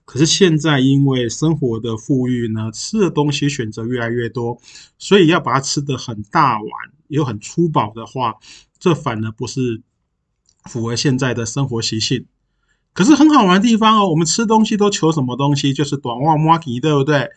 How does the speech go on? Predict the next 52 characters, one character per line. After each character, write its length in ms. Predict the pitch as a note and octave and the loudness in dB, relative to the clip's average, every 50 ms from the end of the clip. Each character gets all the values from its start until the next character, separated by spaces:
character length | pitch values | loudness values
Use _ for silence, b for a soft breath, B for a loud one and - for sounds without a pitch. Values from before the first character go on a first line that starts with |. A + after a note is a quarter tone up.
| B B B B B B B | B B B B B B B
可 140 | - D#3+ C#3+ | 0 0 2
是 160 | F#3+ A#3+ G3+ | 4 4 4
如 100 | F3+ G#3 | 4 4
果 120 | G#3+ A3 | 4 4
我 80 | E3+ C3 | 4 2
说 160 | - D#3+ D#3+ | 2 2 2
要 80 | E3+ D3 | 2 2
吃 260 | - - - - E3+ | 0 -2 -2 -4 -4
酒 340 | - - - D3 C3+ A#2 A2+ | -2 -2 0 0 0 0 0
席 220 | G#2+ - C3 C3 | -2 -2 -2 0
宴 260 | D#3 F#3 G#3+ G3 F3 | 2 4 4 4 4
会， 240 | D#3 C#3+ F#3+ F#3 E3+ | 2 2 2 2 2
哎 280 | E3+ - C3 C3 B2+ - | 0 -2 -2 -2 -2 0
嘿， 140 | C#3+ D3 C#3 | 0 0 0
那 160 | C3+ C#3+ C#3 | 0 0 0
就 100 | C3+ C#3 | 0 0
不 220 | C3+ C#3 C3 C3 B2+ | 0 0 0 0 0
一 140 | B2 B2 | -2 -2
样 280 | B2 C3 C#3 C3+ B2+ B2 | -2 0 2 0 0 -2
咯。 380 | B2 A#2+ A#2 A#2 A#2+ B2 B B B B B B _ _ | -4 -6 -4 -2 -2 -4 B B B B B B _ _
酒 120 | - D3 | 0 2
席 220 | D3 C#3 C#3+ D#3 F3 | 2 4 4 4 4
宴 160 | F#3+ F3+ D#3 | 4 4 4
会 100 | E3 E3 | 2 2
都 80 | D3 D#3+ | 2 0
怎 120 | - B2+ | -2 -2
么 80 | A#2+ B2+ | -4 -4
样？ 100 | C3+ B2+ | -4 -4
是 140 | - C#3+ | -4 -6
美 280 | B2+ B2+ A#2+ A#2 C3 E3+ | -6 -6 -4 -4 -4 -2
好 200 | D#3 D#3 B2 G#2 | -2 -4 -6 -6
的 80 | G#2+ A2 | -8 -10
食 260 | A2 - - - A#2 | -12 -12 -10 -4 -2
物 160 | C3+ C#3 C3 | 0 0 0
的 160 | A#2 - A2 G#2+ - | -2 -4 -8 -14 -12
聚 220 | - - A#2+ A#2 | -8 -6 -6 -6
集 160 | A2 - A2 | -6 -8 -10
在 260 | G#2+ - C3 A#2 A2 A#2 | -10 -8 -6 -6 -6 -6
一 80 | A2+ | -6
起， 320 | G#2+ - - - C3 C3 - b b b b b b | -6 -8 -8 -10 -10 -12 -14 b b b b b b
所 220 | _ - - E3+ F3 | _ -2 0 2 4
以 240 | D#3 C3 A2 G#2 - _ _ _ _ _ | 4 2 0 -4 -8 _ _ _ _ _
往 260 | - C3 C#3+ D#3+ G#3+ | -4 0 2 2 2
往 180 | A3+ F#3+ B2+ A2 | 2 2 0 -2
对 160 | - E3+ D3+ | -2 -2 -2
酒 240 | C#3 C#3+ - A#2+ A2+ | -2 -2 -4 -4 -4
席 160 | A2 - A#2 | -6 -6 -6
的 80 | A#2 A#2 | -8 -6
想 220 | - - A2+ A2 | -6 -8 -8 -8
象 180 | A2 - C3 B2 | -6 -6 -8 -8
都 80 | - | -8
是， 300 | A#2 - - B2 A2 G#2+ | -10 -8 -8 -8 -8 -8